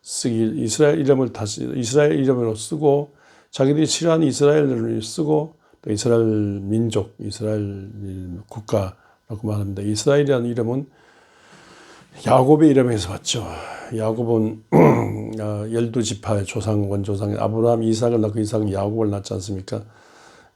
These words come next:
야곱은 이렇게 아브라함의 손자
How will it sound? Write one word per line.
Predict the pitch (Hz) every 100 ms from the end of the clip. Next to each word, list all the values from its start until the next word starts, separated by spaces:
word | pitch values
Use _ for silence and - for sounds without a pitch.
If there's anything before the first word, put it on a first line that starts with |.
| -
야곱은 | 117 120 120 120 113 110 104 104 104
이렇게 | 101 101 - 107 104 104 _ _ _
아브라함의 | 113 104 110 123 120 120 104
손자 | 107 - 135 135 123 101 95